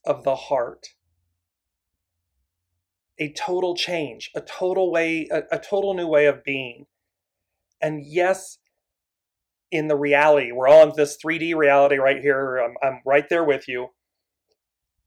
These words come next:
Suspend the reality we're in. It just means to, to make room for it.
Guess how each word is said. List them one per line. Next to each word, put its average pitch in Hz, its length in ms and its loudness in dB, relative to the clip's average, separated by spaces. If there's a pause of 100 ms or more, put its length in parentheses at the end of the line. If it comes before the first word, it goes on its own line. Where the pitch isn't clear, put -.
(680)
Suspend 143 760 -4
the 175 80 0
reality 143 640 -2
we're 156 240 -6
in. 127 500 -8
It 147 60 -20
just 180 220 -12
means 214 320 -4
to, 165 260 -6 (100)
to 165 100 -10
make 156 260 -6
room 156 220 -6
for 113 260 -8
it. - 100 -16